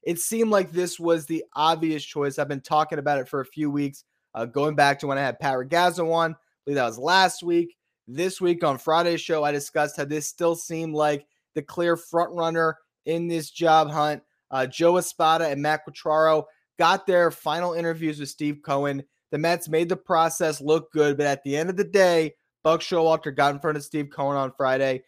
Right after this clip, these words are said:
and they came together on a three-year contract. He is the Mets manager. Gonna talk about that throughout this episode of Locked On Mets. Before we get into any of that, though, I'm your host, Ryan Finkelstein. If you wanna find any of my work, follow me on Twitter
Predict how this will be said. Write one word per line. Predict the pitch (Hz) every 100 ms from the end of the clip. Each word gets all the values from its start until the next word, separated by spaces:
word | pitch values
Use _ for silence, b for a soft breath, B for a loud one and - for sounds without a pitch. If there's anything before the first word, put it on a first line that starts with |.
| _ _
and | 120 123 123 117 113 98
they | 127
came | 135 147 143
together | 139 135 135 135 -
on | 123 127
a | 120
three-year | - 135 131 123
contract. | - 120 120 - 123 - _ _ _
He | 135 135 -
is | 127 123 117
the | 110
Mets | 110 98
manager. | 135 135 135 131
Gonna | 135
talk | 135 143 147
about | 135 131
that | 139 135 - b b _
throughout | 170 185 185 185
this | 170 147
episode | 160 156 175
of | 151
Locked | 156 156 -
On | 151 147
Mets. | 151 151
Before | 147 180 175
we | 170
get | 156
into | 147 160
any | 180
of | 170
that, | 165 151 160
though, | 156 151 B B
I'm | 151 165
your | 165
host, | 165
Ryan | 165 151
Finkelstein. | 151 147 160 165 156 143
If |
you | 147
wanna | 147
find | - 139 - -
any | 175 180
of |
my | 165 160
work, | 156 156 151 _ _
follow | 165 170
me | 170
on | 147 156
Twitter | - 160 156